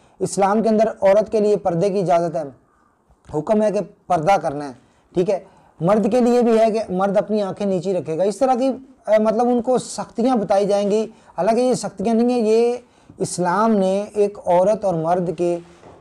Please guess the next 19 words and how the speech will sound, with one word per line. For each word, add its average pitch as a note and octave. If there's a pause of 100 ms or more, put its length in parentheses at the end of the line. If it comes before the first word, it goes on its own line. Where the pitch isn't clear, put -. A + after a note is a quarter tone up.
(140)
पाक A3+
दामन F#3+
रहने G3
के F#3+
लिए F3
ये G3+
असूल A3
सिखाए E3+
हैं G#3+
कि G#3+
जो G3+
हमारे F3
मुआशरे E3
में, F#3+ (400)
अ, F3+
बेहतरीन G#3+
असूल E3
हैं। C3+ (680)
इस, -